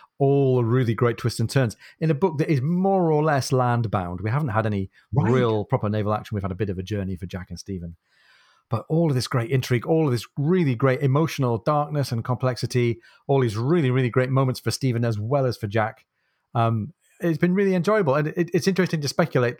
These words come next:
Speaker 1: just as we speculated about the surgeon's mate, about wh-, where the name Reverse of the Medal might have come from.
Speaker 2: Yeah,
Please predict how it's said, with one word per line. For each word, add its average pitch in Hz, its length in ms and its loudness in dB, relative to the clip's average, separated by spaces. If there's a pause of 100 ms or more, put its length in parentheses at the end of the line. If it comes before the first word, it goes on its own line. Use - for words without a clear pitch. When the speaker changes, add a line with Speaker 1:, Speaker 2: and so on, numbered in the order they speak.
(100)
Speaker 1:
just 139 180 -2
as 147 100 2
we 156 80 0
speculated 131 560 0
about 120 240 2
the 120 60 -4
surgeon's 110 420 -2
mate, 107 280 -2 (340)
about 127 120 0
wh-, 131 260 0
where 123 240 2
the 117 120 2
name 120 420 2 (260)
Reverse 120 420 0
of 107 100 -2
the 117 80 -2
Medal 117 440 0
might 110 200 -4
have 104 140 -6
come 110 160 -4
from. 87 300 -8 (840)
Speaker 2:
Yeah, - 140 4